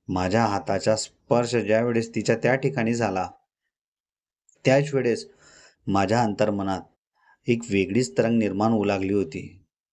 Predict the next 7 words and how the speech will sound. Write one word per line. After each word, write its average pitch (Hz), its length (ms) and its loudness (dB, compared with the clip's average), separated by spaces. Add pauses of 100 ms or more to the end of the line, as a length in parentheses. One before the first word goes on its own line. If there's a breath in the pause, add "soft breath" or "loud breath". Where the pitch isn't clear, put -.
(800)
मी 107 140 2
तिरकस 113 520 0
नजरेने 98 460 -2
त्या 107 160 0
बाईकडेच 101 540 -2
पाहत 117 280 2
होतो. - 380 -6